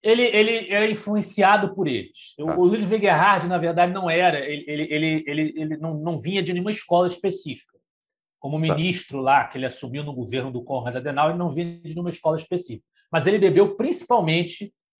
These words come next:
Speaker 1: de, desse, desses economistas alemães. Eu tô dizendo que ele não era um ordoliberal,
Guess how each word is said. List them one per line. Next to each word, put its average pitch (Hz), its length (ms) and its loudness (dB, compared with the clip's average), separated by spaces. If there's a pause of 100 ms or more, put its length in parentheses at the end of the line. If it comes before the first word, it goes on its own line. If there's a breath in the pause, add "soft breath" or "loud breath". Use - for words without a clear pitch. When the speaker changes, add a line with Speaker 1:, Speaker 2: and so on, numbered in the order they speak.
Speaker 1:
de, 156 220 4
desse, 165 320 0
desses 175 240 4
economistas 185 680 0
alemães. 175 600 0
Eu - 80 -8
tô 269 100 0
dizendo 214 260 0
que 196 60 0
ele 190 100 0
não 160 200 2
era 151 180 4
um 131 100 -6
ordoliberal, 117 880 0